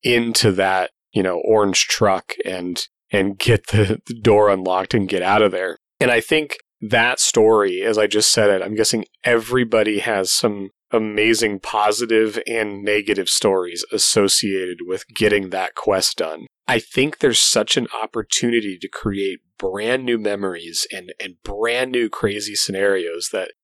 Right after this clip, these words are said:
you know, I hope they put more quests in the beginning, but I hope there's enough overlap and points of interest that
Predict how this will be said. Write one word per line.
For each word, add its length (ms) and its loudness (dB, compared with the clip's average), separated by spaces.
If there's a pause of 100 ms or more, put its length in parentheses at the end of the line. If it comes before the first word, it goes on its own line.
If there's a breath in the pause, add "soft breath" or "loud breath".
you 80 0
know, 80 4
I 80 2
hope 220 2
they 120 4
put 520 4
more 460 6
quests 600 0
in 100 4
the 80 2
beginning, 580 -2 (140)
but 180 4
I 120 4
hope 400 2 (200)
there's 220 4
enough 380 0 (160)
overlap 840 4 (100)
and 180 -8
points 380 0
of 140 -4
interest 640 -6
that 300 -4